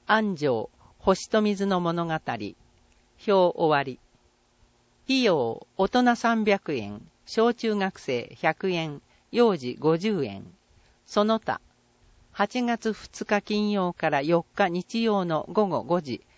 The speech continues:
六時は、安城七夕祭りの開催に合わせて、安城、星と水の物語を投影します。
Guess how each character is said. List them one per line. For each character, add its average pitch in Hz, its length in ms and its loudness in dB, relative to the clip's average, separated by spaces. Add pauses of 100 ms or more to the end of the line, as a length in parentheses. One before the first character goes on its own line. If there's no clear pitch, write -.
(140)
六 185 340 0
時 160 160 -2
は、 107 160 -2 (360)
安 226 300 2
城 135 300 0
七 180 280 -2 (140)
夕 180 100 -2
祭 170 360 -4
り 120 40 -6
の 113 120 -6
開 185 240 0
催 185 240 -2
に 175 200 -4
合 151 120 0
わ 180 100 0
せ 131 160 -10
て、 110 220 -10 (440)
安 214 300 0
城、 127 340 0 (140)
星 - 280 0
と 214 120 4
水 196 220 0
の 190 120 0
物 185 260 -2
語 190 60 -2
を 135 440 -2
投 165 260 2
影 151 200 -2
し - 180 -12
ま 135 140 -6
す。 - 220 -18